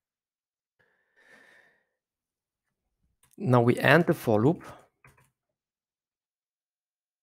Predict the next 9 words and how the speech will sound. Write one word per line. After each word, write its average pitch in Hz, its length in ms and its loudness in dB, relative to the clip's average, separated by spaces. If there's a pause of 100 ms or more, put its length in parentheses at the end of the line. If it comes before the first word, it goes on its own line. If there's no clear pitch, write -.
(2000)
And 104 200 -4
this 120 200 0
should - 160 -8
also 120 300 -2
be 117 220 -8
t - 240 -10
plus - 400 -12
one 107 320 -6 (680)
minus, 101 460 -10